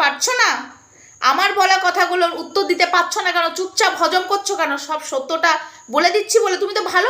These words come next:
করে জানো, তুমি ভালো করে জানো আমি যেসব কথাগুলো বল-, বলছি সত্যি কথা। তুমি এটাও বলেছো যে তোমার বাড়ির সামনে পুলিশ গার্ড করা আছে। হ্যাঁ, কেন বলেছো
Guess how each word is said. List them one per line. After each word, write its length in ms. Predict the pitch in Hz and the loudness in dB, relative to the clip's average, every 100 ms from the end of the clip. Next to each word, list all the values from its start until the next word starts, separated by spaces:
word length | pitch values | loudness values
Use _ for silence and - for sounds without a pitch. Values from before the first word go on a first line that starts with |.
| 523 | 4
করে 140 | 453 370 | 4 4
জানো, 220 | 302 196 - - _ _ _ _ _ _ _ - | 0 -2 -8 -18 _ _ _ _ _ _ _ -6
তুমি 160 | 320 269 - | -4 -4 0
ভালো 200 | 320 440 554 | 2 2 2
করে 140 | 523 494 | 2 4
জানো 120 | 453 453 | 4 2
আমি 100 | 427 392 | 2 0
যেসব 220 | 403 381 359 | 2 0 0
কথাগুলো 340 | 359 349 349 339 | 2 2 2 2
বল-, 160 | 330 330 | 0 0
বলছি 200 | 320 349 349 | -2 -2 -2
সত্যি 240 | 294 - 302 | -2 -4 -4
কথা। 140 | 277 285 294 | -2 -2 -6
তুমি 140 | 320 320 320 | -10 -2 -2
এটাও 240 | 311 466 523 392 | 2 2 2 0
বলেছো 360 | 294 240 - - - _ _ _ _ _ _ _ _ _ - - - - | 0 -2 -4 -10 -16 _ _ _ _ _ _ _ _ _ -20 -20 -20 -2
যে 100 | 359 370 | 0 4
তোমার 220 | 392 494 415 | 6 6 4
বাড়ির 240 | 415 453 440 | 4 2 0
সামনে 220 | 370 370 - | 0 -2 -2
পুলিশ 260 | 359 440 508 - | 2 4 4 2
গার্ড 180 | 311 302 302 | 2 2 2
করা 180 | 311 285 254 | 4 4 4
আছে। 220 | 233 233 220 285 | 0 -6 -6 0
হ্যাঁ, 180 | 381 554 - - - - - - | 0 0 -8 -20 -20 -20 -12 0
কেন 180 | 440 466 466 | 0 2 0
বলেছো 240 | 453 440 | 2 0